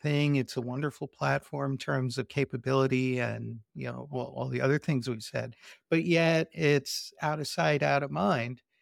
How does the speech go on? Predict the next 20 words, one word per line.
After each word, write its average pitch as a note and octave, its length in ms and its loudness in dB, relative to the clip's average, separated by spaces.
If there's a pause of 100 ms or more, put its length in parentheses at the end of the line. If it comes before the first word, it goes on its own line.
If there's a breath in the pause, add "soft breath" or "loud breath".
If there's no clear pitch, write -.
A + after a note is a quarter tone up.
(300)
And C#3+ 300 2
it C#3 340 2
really D3 400 2
doesn't, B2+ 680 0 (140)
uh, B2 340 -2 (200)
you D3 200 -6
know, B2 120 -10 (560)
you G3+ 240 -8
know, C3+ 60 -2
that, C#3 260 2
that C#3+ 300 4
idea C#3+ 440 4
of C3 80 0
migrating C3+ 640 2
gets B2+ 300 0
to C3+ 120 -8
be A#2+ 160 -4
a A#2 60 -4
self-fulfilling B2+ 800 -4
prophecy E3+ 720 -2